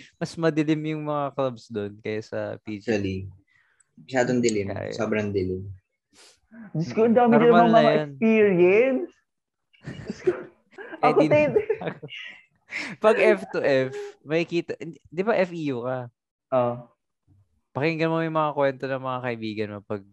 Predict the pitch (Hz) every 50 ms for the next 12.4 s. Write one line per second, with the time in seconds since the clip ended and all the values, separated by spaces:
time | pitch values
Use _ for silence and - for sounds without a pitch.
0 | _ _ - 107 104 101 - - 104 - - 98 98 98 - _ - 101 101 107
1 | 110 _ _ _ _ - - - 98 101 98 98 - - _ _ _ - - -
2 | _ _ _ _ _ - 107 110 110 110 107 104 98 98 - - 120 120 - 104
3 | 117 110 104 - - - 440 427 415 - - 381 381 247 226 233 226 226 226 220
4 | 233 220 220 226 220 220 214 208 208 208 196 202 208 - 202 180 196 202 190 175
5 | 156 139 151 160 180 196 208 208 202 196 - - 302 339 339 302 - - 139 139
6 | 139 135 143 147 160 170 175 190 202 208 208 190 196 196 196 202 196 - - -
7 | 180 160 143 - - - _ _ _ _ _ _ _ _ _ - 220 233 262 269
8 | 294 - - 240 233 233 220 220 220 214 208 214 202 185 185 175 185 180 170 160
9 | 185 175 175 180 196 170 160 - - 180 165 156 156 160 - 143 131 135 135 135
10 | 139 139 139 _ - 127 117 120 143 143 - 156 151 139 135 131 - 160 170 180
11 | 180 190 185 190 185 175 180 180 156 156 - 160 147 156 156 - 135 127 127 123
12 | 123 120 - - 123 113 113 110